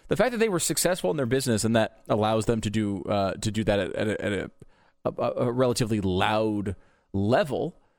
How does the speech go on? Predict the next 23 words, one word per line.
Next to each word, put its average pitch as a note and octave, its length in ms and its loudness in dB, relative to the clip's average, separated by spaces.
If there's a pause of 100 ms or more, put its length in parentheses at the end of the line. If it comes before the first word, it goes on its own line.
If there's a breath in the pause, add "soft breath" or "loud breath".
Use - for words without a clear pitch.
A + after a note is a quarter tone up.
(460)
is C#3 540 2
really E3+ 320 2
more, C#3+ 460 2
uh, A2+ 380 0 (380)
a A#2+ 120 -2
reflection B2 720 0
of G#2+ 380 0
their A#2 140 2
success. - 840 0
But C3 100 0
that D3 100 4
does D3+ 160 0
not D3 240 0
mean D3+ 380 2
that A#2+ 120 4
it, G#2 220 -2
you A#2 180 -4
know, A#2+ 100 0
there's A#2 200 0
anything A2+ 260 0
wrong A3 240 0
with G2+ 140 -2
it. F2 160 -4